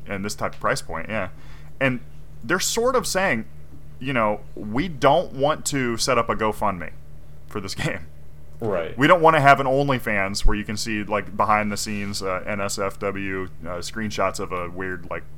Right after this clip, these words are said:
Speaker 1: cow that's been mutated or whatever. You know what I mean? But, like, game companies might wanna start looking into doing that, honestly. And I think,
Speaker 2: I
Speaker 1: I mean, dude, if,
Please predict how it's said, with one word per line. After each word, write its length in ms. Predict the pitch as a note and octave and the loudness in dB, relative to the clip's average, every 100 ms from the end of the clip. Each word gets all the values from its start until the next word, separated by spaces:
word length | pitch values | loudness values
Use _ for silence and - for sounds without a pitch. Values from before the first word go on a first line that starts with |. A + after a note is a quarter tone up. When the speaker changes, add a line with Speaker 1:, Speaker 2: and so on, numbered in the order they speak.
| - | -6
Speaker 1:
cow 240 | G2 F#2 | 0 0
that's 160 | F2 E2 | 0 -4
been 140 | F2 | -6
mutated 400 | F2+ F#2 F2 D#2+ | -6 -6 -8 -8
or 80 | E2+ | -10
whatever. 320 | E2+ - - - - - - - - | -10 -10 -10 -10 -10 -10 -10 -10 -4
You 100 | B2+ | 0
know 60 | |
what 40 | B2 | 2
I 40 | |
mean? 200 | B2 A#2+ - - - - | 2 0 -4 -12 -12 -2
But, 160 | C3 B2+ | 2 6
like, 320 | B2 A#2 - - - - - - - - - - - - - - | 6 4 0 -10 -10 -10 -10 -10 -10 -10 -10 -10 -10 -12 -10 -4
game 180 | B2 F#3+ | 0 2
companies 300 | D4+ F4 D#4 | 2 0 2
might 160 | G3 A#3 | 2 4
wanna 240 | B3+ A#3 | 2 2
start 340 | - G3+ G3 E3 | 2 4 4 4
looking 240 | G3 E3 | -2 0
into 160 | F#3 C#3+ | -2 0
doing 240 | F3+ E3 | 0 0
that, 160 | F2+ - - - - - - | -2 -4 -10 -10 -12 -12 -2
honestly. 420 | A#2 A2+ F#2+ E2 - - - - - - - - - - - - - - - - | 2 2 0 -6 -10 -12 -12 -12 -12 -12 -12 -12 -12 -12 -12 -12 -12 -12 -8 4
And 140 | C3+ | 6
I 80 | D3 | 6
think, 400 | G#2+ B2+ D3 C#3+ | 6 6 6 4
Speaker 2:
I 60 | |
Speaker 1:
I 20 | D#3+ | 4
mean, 260 | E3 C#3+ | 4 2
dude, 200 | - E3+ | 4 4
if, 240 | D3+ C#3+ | 4 2